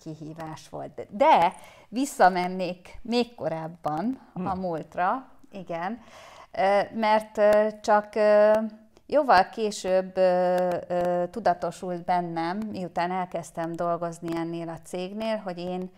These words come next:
Speaker 1: magával az Alfa Romeo márkával már korábban találkoztam.
Speaker 2: Na, és pedig?
Speaker 1: Ugyanis, ö, nem titok, hogy a kilencvenes években kezdtem el dolgozni.
Speaker 2: Oké.
Speaker 1: Elég régen volt. <laughs>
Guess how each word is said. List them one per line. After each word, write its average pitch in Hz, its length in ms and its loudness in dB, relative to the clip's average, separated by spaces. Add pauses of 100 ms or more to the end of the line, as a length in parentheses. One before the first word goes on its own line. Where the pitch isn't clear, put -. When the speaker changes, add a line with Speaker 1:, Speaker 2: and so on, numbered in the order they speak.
(240)
Speaker 1:
magával 196 480 2
az 165 180 -4
Alfa 190 360 2
Romeo 180 500 -4
márkával 180 720 -4
már 180 280 -6
korábban 165 640 -8
találkoztam. 156 1000 -14 (120)
Speaker 2:
Na, 214 200 -14 (180)
és - 180 -16
pedig? 131 260 -6 (240)
Speaker 1:
Ugyanis, 254 640 2
ö, 233 440 6 (360)
nem 254 240 2
titok, 233 380 -2
hogy 208 160 -2
a 190 80 2
kilencvenes 196 680 -2
években 185 480 0
kezdtem 180 420 -2
el 170 220 2
dolgozni. 170 800 0 (460)
Speaker 2:
Oké. 143 300 -6 (280)
Speaker 1:
Elég 226 300 6
régen 220 520 4
volt. 262 260 8 (260)
<laughs> 285 140 2